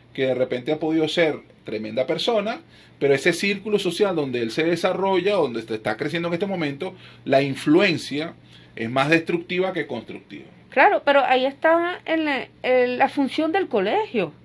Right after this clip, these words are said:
Speaker 2: que es un lu-, es un espacio seguro para los, los niños y los jóvenes. Porque si yo, si yo soy un niño de diez años, vamos a ponerlo así, y mis padres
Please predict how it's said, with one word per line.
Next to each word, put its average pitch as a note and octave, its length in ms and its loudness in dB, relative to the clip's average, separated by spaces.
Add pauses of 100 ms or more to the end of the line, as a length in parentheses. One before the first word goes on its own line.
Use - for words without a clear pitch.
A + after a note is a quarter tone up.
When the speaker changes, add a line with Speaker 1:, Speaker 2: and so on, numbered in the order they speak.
(640)
Speaker 2:
que C4+ 80 4
es C4 80 4
un D#4+ 140 2
lu-, F4+ 260 0
es B3+ 140 2
un D#4 100 0
espacio F4+ 640 2
seguro C4 800 2 (220)
para A#3+ 320 8
los, A3 240 2 (260)
los A#3+ 180 4
niños A#3 380 -2
y B3+ 100 -2
los A3+ 140 2
jóvenes. A#3+ 520 2 (640)
Porque C4 440 4 (360)
si D4+ 240 0
yo, C#4+ 280 4
si D#4 160 0
yo D#4 120 -2
soy F4+ 200 2
un G4 160 -2
niño G#3+ 360 -2 (180)
de B3 480 4 (560)
diez C#4 340 4
años, E3 400 6
vamos G#3 220 -4
a - 40 -8
ponerlo G#3+ 280 -2
así, G#3+ 320 -6 (680)
y D4+ 160 0
mis C#4+ 160 0
padres G#3+ 540 4